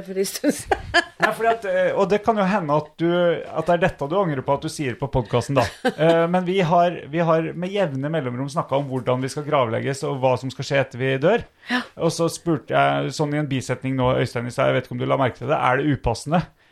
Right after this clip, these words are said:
Speaker 2: eh, at vi, at vi
Speaker 1: Ja.
Speaker 2: spør om hvor du skal gravlegges?
Speaker 1: Mm.
Speaker 2: Men Øystein tok sats, det er jeg veldig glad for.
Speaker 1: Ja.
Speaker 2: Eh, eh, vi kan jo gjenta, eh, du, du sier, og som enten, eh, gravlegges eller minnelund. Eh, det,
Speaker 1: Ja, altså
Speaker 2: det betyr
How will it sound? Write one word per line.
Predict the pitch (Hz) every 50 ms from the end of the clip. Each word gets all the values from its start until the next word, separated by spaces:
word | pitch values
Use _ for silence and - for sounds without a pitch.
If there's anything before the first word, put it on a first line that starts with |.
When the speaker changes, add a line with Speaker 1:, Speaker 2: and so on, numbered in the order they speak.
| _ _ _ 143
Speaker 2:
eh, | 139 139 139 139 139 139
at | 135 139 139 - 143
vi, | 143 139 135
at | 135 131 135 131 131 127 127 -
vi | 190 196
Speaker 1:
Ja. | 208 208
Speaker 2:
spør | 139 135 135 139
om | 135 131
hvor | 127 123
du | 117
skal | - 139 135 135 135
gravlegges? | 135 123 107 110 113 127 156 185 220 208
Speaker 1:
Mm. | -
Speaker 2:
Men | 156 170 170
Øystein | 151 151 - 160 160 -
tok | 170 160 -
sats, | - 185 - - - - -
det | 143 143
er | 151 156
jeg | 156 156
veldig | 139 135 139 131
glad | 127 -
for. | 180 208 226 - - _ - 233
Speaker 1:
Ja. | 247 233 190 - _ _ -
Speaker 2:
Eh, | 160 160 160 160 156 143 143 - 139 139
eh, | 135 120 117 - - 123 131 151
vi | 160
kan | 160 160 156 156
jo | 160
gjenta, | 151 135 127 113 - - 156 156 156 156 151 151 151 151 147
eh, | 147 147 147 143 143 127 - - - - - _ - 170
du, | - 139 156 151 -
du | 147 175 185
sier, | 175 - 175 - -
og | 139 156 156
som | - 175 - - _ -
enten, | 156 165 156 143 120 - _ - 156 160 160 165 160
eh, | 160 160 156 156 156
gravlegges | 156 170 165 127 110 113 117 135 147 -
eller | - 135 135 139 139 143
minnelund. | 151 156 147 127 117 123 156 208 240 220 - _ _ _ _ _ _ _ _ -
Eh, | 147 147 151 151 147
det, | 131 135 233
Speaker 1:
Ja, | 240 247 233
altså | - - 208 - 165 202
Speaker 2:
det | 196 202
betyr | 196 175 170 151